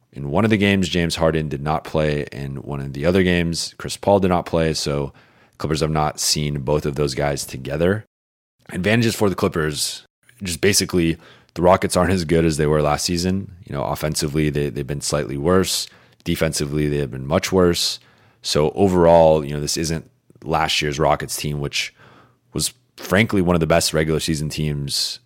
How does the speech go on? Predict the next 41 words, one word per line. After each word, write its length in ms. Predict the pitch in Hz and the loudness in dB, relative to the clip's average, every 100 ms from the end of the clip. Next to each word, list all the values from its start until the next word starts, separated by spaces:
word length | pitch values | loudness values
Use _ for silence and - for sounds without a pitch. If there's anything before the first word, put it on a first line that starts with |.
| - | -6
of 120 | 73 | 0
all 140 | 73 | 0
time, 560 | 67 85 80 69 67 65 _ _ _ | 0 0 0 -2 -8 -12 _ _ _
probably 380 | - 71 69 71 | -6 -4 -2 -4
in 120 | 71 | -4
that 280 | 69 69 - | -4 -6 -6
top 420 | - 71 67 _ _ _ _ | -4 -4 -4 _ _ _ _
thirty 440 | - - 80 85 78 | -18 -2 2 2 0
or 80 | 67 | 0
so, 320 | - 71 73 | 0 2 2
which 260 | 69 - | 0 -4
is, 300 | 67 55 55 50 | -6 -8 -12 -14
you 120 | - | -12
know, 160 | 64 65 | -10 -10
was, 380 | 62 64 - - - - - - _ | -10 -10 -10 -12 -16 -20 -20 -20 _
that 220 | - 95 - | 2 2 4
team 200 | 113 95 | 2 4
should, 300 | - 95 78 | 4 4 4
you 60 | |
know, 200 | 80 73 - | -2 -4 -4
they 140 | 87 87 | -2 -2
could 220 | - 110 | 2 4
have 120 | 101 | 4
beaten 180 | 95 95 | 2 2
the 80 | 98 | 4
Warriors 360 | 95 92 92 | 6 8 6
and 60 | 87 | 4
won 100 | 87 | 0
the 60 | 85 | 0
title, 340 | 87 87 82 | 2 4 4
but 220 | 78 78 | 2 -2
I 80 | 62 | -2
think 180 | 78 78 | -6 -2
in, 160 | 78 80 | -4 -4
in 120 | 78 | -2
most 260 | 78 76 | 0 0
other 200 | - 76 | -2 -2
seasons 400 | 71 78 69 73 | -2 -4 -6 -6
they 100 | 65 | -6
would 200 | 67 73 | -6 -4
have, 420 | 71 78 73 69 | -2 -2 -2 -6